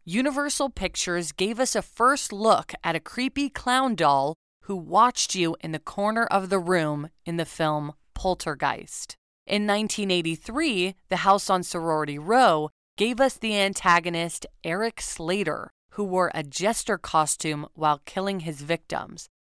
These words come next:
Heath and I just watched that movie a couple weeks ago, and I am surprised it's not,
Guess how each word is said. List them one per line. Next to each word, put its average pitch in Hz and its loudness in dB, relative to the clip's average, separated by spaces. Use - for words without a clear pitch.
Heath 320 -2
and 269 2
I 233 0
just 180 -6
watched 156 0
that 151 2
movie 147 -4
a 139 -4
couple 156 -4
weeks 147 -6
ago, 139 -2
and 185 -4
I 277 4
am 220 -2
surprised 165 0
it's 156 -8
not, 147 -2